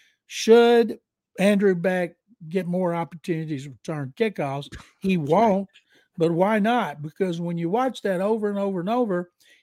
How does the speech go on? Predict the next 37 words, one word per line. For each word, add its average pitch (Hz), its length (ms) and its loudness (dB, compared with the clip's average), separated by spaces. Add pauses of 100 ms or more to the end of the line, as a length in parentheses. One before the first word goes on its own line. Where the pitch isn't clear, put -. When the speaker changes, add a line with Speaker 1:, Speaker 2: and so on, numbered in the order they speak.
Speaker 1:
he 277 160 -2
made 247 280 2
some 156 300 -6
good 240 400 -2
plays 214 400 -2
along 175 340 -6
the 160 100 -8
sideline, 156 720 -6
and 180 160 -4
Speaker 2:
He 190 60 0
Speaker 1:
he's 185 140 -4
Speaker 2:
did. 165 80 -12
Speaker 1:
not 233 280 -6
slow. 214 800 -4 (440)
And 160 220 -4
big 233 260 6
guys, 175 460 0 (540)
a 147 80 -8
big 226 240 4
guy 214 160 4
like 190 320 2
him 185 580 -4
can 160 200 -6
break 180 260 -4
more 185 240 -2
tackles 170 580 -4
than 156 160 -6
a 151 60 -8
smaller 190 560 -2
two 196 180 -4
hundred 170 240 -4
five 190 260 -4
pound 156 280 -6
guy 151 180 -4
like 147 240 -4
Mike 147 300 -8
Boone. 190 260 -6